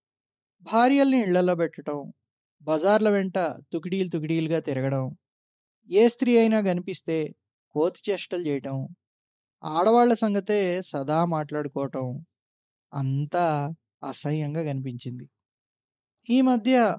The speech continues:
మా ఊళ్ళో ఆడవాళ్ల కోసం జరిగిన హత్యలు జ్ఞాపకం వచ్చినాయి.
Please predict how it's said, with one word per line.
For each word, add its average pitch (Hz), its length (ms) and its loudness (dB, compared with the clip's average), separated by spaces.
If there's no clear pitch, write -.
మా 202 180 2
ఊళ్ళో 220 380 4
ఆడవాళ్ల 196 420 4
కోసం 185 340 -2
జరిగిన 175 300 0
హత్యలు 139 640 -4
జ్ఞాపకం 143 380 -6
వచ్చినాయి. 127 440 -8